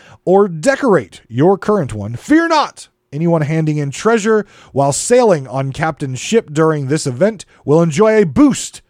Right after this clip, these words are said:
to the amount of gold they receive and to their reputation,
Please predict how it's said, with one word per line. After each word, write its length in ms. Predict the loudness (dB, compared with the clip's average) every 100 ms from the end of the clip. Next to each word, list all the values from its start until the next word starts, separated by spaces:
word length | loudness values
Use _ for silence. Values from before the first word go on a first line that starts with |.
| -8
to 100 | -2
the 100 | -2
amount 300 | 0 -2 -2
of 160 | -4
gold 380 | 2 4 4 2
they 120 | -4
receive 580 | -6 -8 -8 -10 -12 -20 _ _ _ _ _ -2
and 480 | 2 2 0 -8 -18 -10
to 80 | -8
their 140 | -4
reputation, 760 | -6 -6 -4 -2 -2 -4 -8